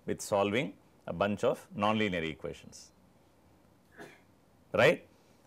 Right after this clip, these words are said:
And that is the first problem with, uh, this nonlinear least squares is that I don't end up with a bunch of linear equations, which means I cannot first of all write an analytical solution.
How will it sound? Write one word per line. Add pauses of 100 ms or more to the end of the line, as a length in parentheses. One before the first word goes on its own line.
And (680)
that
is (280)
the
first
problem
with, (360)
uh, (260)
this
nonlinear
least
squares
is
that (200)
I
don't
end
up
with
a
bunch
of
linear
equations, (240)
which
means (760)
I
cannot (480)
first
of
all (160)
write
an
analytical
solution.